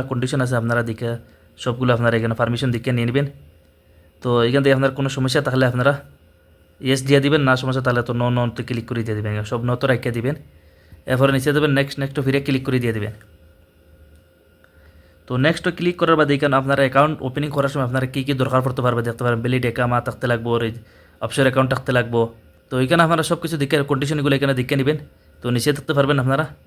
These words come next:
আইডি নম্বর, মোবাইল নম্বর। এখানে আইডি নম্বরের মধ্যে আপনারা একামা নম্বর দিয়ে দিবেন। একামা নম্বর দেওয়ার বাদে নিচে আপনারা মোবাইল নম্বর দিয়ে দিবেন।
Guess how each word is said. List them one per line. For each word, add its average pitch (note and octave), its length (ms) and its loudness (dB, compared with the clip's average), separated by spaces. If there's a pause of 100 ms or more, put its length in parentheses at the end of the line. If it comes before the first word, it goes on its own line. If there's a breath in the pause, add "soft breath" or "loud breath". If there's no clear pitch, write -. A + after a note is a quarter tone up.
(420)
আইডি B2+ 300 2
নম্বর, C#3+ 200 4 (420)
মোবাইল B2 260 2
নম্বর। G#2 240 -4
এখানে B2+ 240 -2
আইডি B2+ 220 2
নম্বরের D3+ 340 2
মধ্যে C#3+ 200 0
আপনারা C3+ 200 0
একামা C#3 220 0
নম্বর C#3+ 240 2
দিয়ে C3+ 140 2
দিবেন। E3 160 0 (1700)
একামা D3+ 340 2
নম্বর E3+ 220 4
দেওয়ার D3 160 4
বাদে D#3 180 2
নিচে C3+ 200 -2
আপনারা C#3+ 260 0
মোবাইল D3 200 0
নম্বর C#3+ 240 0
দিয়ে C3 120 0
দিবেন। C#3 140 2